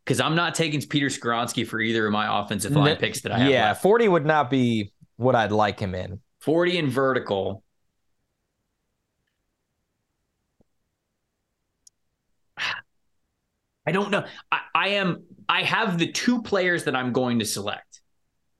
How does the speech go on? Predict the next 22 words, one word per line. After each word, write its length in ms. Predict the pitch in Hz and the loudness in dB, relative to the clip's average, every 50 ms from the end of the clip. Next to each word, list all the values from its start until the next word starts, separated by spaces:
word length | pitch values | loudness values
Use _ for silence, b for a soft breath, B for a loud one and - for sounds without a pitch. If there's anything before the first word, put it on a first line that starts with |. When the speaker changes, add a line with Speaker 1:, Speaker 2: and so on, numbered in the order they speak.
| _ _ - | _ _ -6
Speaker 2:
Okay. 460 | 110 117 - 127 110 113 143 160 - _ _ _ - | -4 0 0 2 2 2 0 0 -4 _ _ _ 2
Speaker 1:
But 120 | - 151 | 4 4
Speaker 2:
You 0 | |
Speaker 1:
I 40 | 165 | 6
Speaker 2:
don't 100 | 165 156 | 6 6
know 60 | 156 143 | 6 6
Speaker 1:
don't 80 | 135 139 | 6 6
Speaker 2:
what 240 | 143 147 151 - - | 4 4 2 0 0
you're 120 | 160 156 | 0 2
gonna 140 | 143 160 143 | 2 2 2
use 320 | 131 123 127 143 165 170 | 2 2 2 2 2 2
them 160 | - 143 120 104 | 2 0 -2 -2
for. 300 | - 98 98 90 85 90 120 | -4 -4 -4 -4 -4 -4 -4
Speaker 1:
Y-, 100 | 143 - | -6 -4
right, 560 | 156 143 139 156 165 160 143 123 104 104 - | -2 0 0 2 2 0 0 -2 -2 -4 -2
right. 300 | 127 117 123 113 - - | -2 0 0 0 0 2
Speaker 2:
That's 300 | - 127 175 214 - - | 2 4 4 4 2 2
funny. 320 | - 165 170 170 156 123 110 | 4 4 4 4 4 4 4
That 240 | 120 143 170 - - | 4 4 4 4 4
happens 420 | - 156 190 190 - 156 131 - | 2 2 2 0 0 -2 -2 -2
to 80 | - 123 | -2 0
me 460 | 127 147 147 131 120 110 107 101 | 2 2 4 4 2 2 0 -2